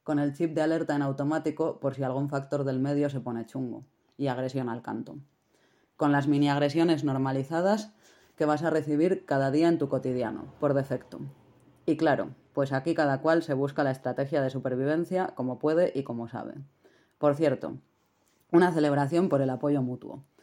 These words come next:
que también venía ya de serie en la naturaleza que nos parió. Lo siento, no somos tan originales. Amiguis,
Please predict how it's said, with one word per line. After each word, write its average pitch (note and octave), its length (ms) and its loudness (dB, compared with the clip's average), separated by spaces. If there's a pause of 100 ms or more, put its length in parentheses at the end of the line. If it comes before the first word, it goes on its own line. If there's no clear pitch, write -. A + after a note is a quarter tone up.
(180)
que D3 100 -4
también D#3 380 2
venía E3 300 4
ya D3+ 140 2
de C#3+ 100 2
serie D#3+ 400 0
en C#3+ 120 0
la C3+ 80 0
naturaleza C3+ 580 -4
que C3 80 -6
nos A#2 160 -8
parió. A2+ 320 -8 (600)
Lo D3 140 -2
siento, C#3+ 500 0
no D3 140 0
somos C#3+ 280 0
tan C3 140 -2
originales. A#2+ 640 -10 (720)
Amiguis, D#3 600 0